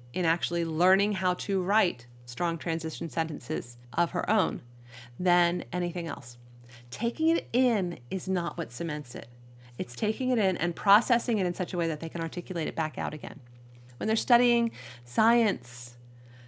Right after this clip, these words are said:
and they start learning about how certain things happen in, um, I don't know, photosynthesis. There we go. That's a word that just popped into my head.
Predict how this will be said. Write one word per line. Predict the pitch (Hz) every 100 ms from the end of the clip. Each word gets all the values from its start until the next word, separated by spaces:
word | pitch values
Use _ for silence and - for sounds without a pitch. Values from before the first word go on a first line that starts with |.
| - -
and | 196 185 185 180 180
they | 190
start | 190 214 202
learning | 185 208 226 208
about | 185 185
how | 185 208 196 196 196 185
certain | - - 208 190 196
things | 190 196 190 185 190
happen | - 190 196 202 180 - -
in, | - 175 170 170 170 165 - -
um, | 165 156 165 160 156 - - - - - - -
I | 165
don't | 175
know, | 156 156 -
photosynthesis. | 175 233 233 - 175 139 147 127 -
There | 165 156
we | 147
go. | 156 151
That's | 180
a | 240
word | 208 240 -
that |
just | 226 208 -
popped | 160 151
into | 160 175
my | 185 151
head. | 156 -